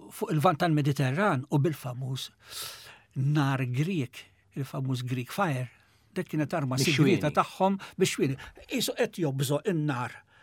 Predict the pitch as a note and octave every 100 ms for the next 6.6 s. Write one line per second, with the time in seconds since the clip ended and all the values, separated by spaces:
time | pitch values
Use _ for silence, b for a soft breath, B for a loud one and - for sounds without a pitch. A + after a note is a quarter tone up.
0 | b E3 F#3 - A#3 D3+ A#2+ G#2+ - G#2+
1 | - - - B B G3 A3 G#3+ - D#3
2 | F#3 G3+ - C4 G#3+ C3+ - G#3 - C#3+
3 | - C4 G3+ E4+ C#4 E3 C#3+ B B -
4 | D#3+ C#3+ G3 F#3+ D3+ F#3 F3 C#3 G2 F#2+
5 | - A2 A#2 A#2+ - F2+ D#2+ E2 G#3 -
6 | G#3 G#3+ G#3+ D3 -